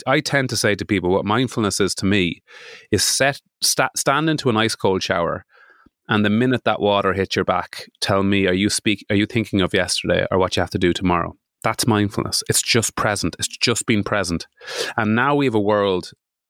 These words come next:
where we're not even making decisions for ourselves anymore. Algorithms do. We have so disconnected from our own body and our own experience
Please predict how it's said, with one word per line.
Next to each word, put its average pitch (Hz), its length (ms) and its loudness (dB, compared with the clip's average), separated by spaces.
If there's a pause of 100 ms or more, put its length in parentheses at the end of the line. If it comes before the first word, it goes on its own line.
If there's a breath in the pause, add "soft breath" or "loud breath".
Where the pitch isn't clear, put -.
(120)
where 104 180 2
we're 104 100 2
not 120 220 2
even 107 220 2
making 98 320 0
decisions 92 460 -2
for 85 120 0
ourselves 82 420 0
anymore. 85 460 -2 (160)
Algorithms 87 600 0
do. - 220 -6 (800)
We 135 140 4
have 117 120 0
so 156 300 2
disconnected 120 640 -2
from 95 120 0
our 92 120 4
own 90 180 0
body 87 280 0
and 82 120 -2
our 87 80 2
own 90 140 2
experience 82 680 0